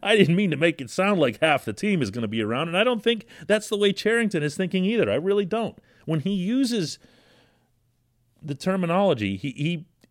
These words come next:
he's careful with it. He'll say, uh, you know, a few, a handful, whatever it is. Some guys is the way he'll put it. He doesn't say half the team,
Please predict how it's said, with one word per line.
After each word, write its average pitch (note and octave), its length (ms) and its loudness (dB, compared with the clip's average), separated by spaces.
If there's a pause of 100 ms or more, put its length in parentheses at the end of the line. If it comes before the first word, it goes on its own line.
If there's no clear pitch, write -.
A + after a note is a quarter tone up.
(120)
he's - 260 -6
careful A3+ 420 0
with F2 220 -8
it. - 80 -18
He'll F#3 180 -2
say, F#3+ 460 -2 (120)
uh, A#2+ 160 -6
you C3+ 120 -6
know, F#2 180 -6 (100)
a - 60 -8
few, E3 400 -2
a F2 80 -8
handful, B2+ 500 -4
whatever B2+ 380 0
it E2 60 -6
is. - 160 -8
Some F#3 320 0
guys B2+ 420 -2
is F2+ 140 -8
the G2+ 80 -6
way F#2 200 -4
he'll F2+ 140 -4
put D#2+ 240 -4
it. - 100 -12
He B2 100 -4
doesn't D3 260 0
say C#3 400 -2
half - 220 -6
the C3 120 -6
team, B2+ 560 -4